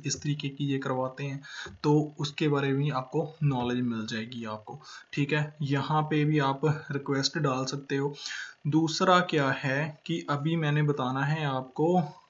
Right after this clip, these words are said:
कि मेल के बारे में, कि मेल में क्या लिखना है। मेल में लिखना है आपने, ठीक है, subject बनाना है कि हमें, ए, अपना status चाहिए आई ट्वेंटी का, ठीक है। Student आपकी,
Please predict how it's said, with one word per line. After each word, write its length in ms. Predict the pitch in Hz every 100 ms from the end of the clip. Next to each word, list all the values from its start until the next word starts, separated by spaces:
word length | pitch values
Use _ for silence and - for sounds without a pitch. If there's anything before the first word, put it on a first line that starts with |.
| _
कि 280 | 147 143 156
मेल 380 | 156 147 135 113
के 200 | 113 120
बारे 220 | 117 110 110
में, 120 | 113 - - - -
कि 80 |
मेल 340 | 160 147 139 135
में 200 | 143 147
क्या 220 | 151 143
लिखना 320 | 151 147 113
है। 100 | 113 - - - 147
मेल 380 | 147 151 151
में 140 | 156 175
लिखना 420 | 156 131 131 135
है 220 | 131 135 139
आपने, 420 | 127 123 135 143 151 -
ठीक 240 | 151 135 156
है, 100 | 156
subject 580 | 160 143 135 147 147 156
बनाना 420 | 151 139 127 135
है 260 | 143 139 143
कि 180 | 160 156 151
हमें, 260 | - 131 135 151 -
ए, 120 | 151 147 143
अपना 280 | 135 143 147
status 500 | - 131 123 131 -
चाहिए 360 | 123 113 147 143
आई 180 | 131 127
ट्वेंटी 360 | 123 117 107 107
का, 180 | 113 107 - - - -
ठीक 260 | - 143 143
है। 120 | 147 - - -
Student 380 | - 147 151
आपकी, 340 | 151 139 -